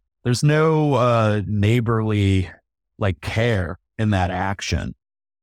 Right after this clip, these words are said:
And in Pennsylvania, especially, because it is a very, you know, Pennsylvania, I would say, is a red state, but because of Philly and Pittsburgh, it's a blue state,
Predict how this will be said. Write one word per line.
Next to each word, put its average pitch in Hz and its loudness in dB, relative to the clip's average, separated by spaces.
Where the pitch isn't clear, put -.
And 104 2
in 120 -2
Pennsylvania, 135 2
especially, 92 0
because 107 -2
it 120 0
is 120 0
a 110 2
very, 107 0
you 113 0
know, 98 2
Pennsylvania, 120 0
I 107 0
would 107 0
say, 107 0
is 110 0
a 104 2
red 110 0
state, 110 -2
but 104 -2
because 110 -2
of 110 0
Philly 117 2
and 98 0
Pittsburgh, 95 -4
it's 92 -2
a 101 -2
blue 90 0
state, - -6